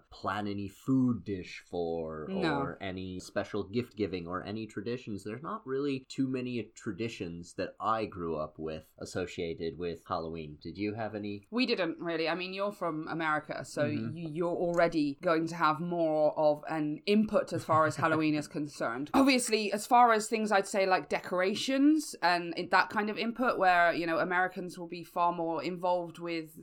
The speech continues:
Speaker 2: putting pumpkins out and having lights and, around the place and hanging up skeletons and spider webs. Uh, even outside of their home, I believe you,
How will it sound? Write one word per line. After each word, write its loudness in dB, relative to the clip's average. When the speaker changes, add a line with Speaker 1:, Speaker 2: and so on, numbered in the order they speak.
Speaker 2:
putting -8
pumpkins -4
out 4
and -2
having -4
lights 0
and, -12
around 0
the -6
place -6
and -8
hanging -6
up -12
skeletons -6
and -10
spider 4
webs. -2
Uh, 6
even 0
outside 6
of 0
their 2
home, -2
I 2
believe -4
you, -10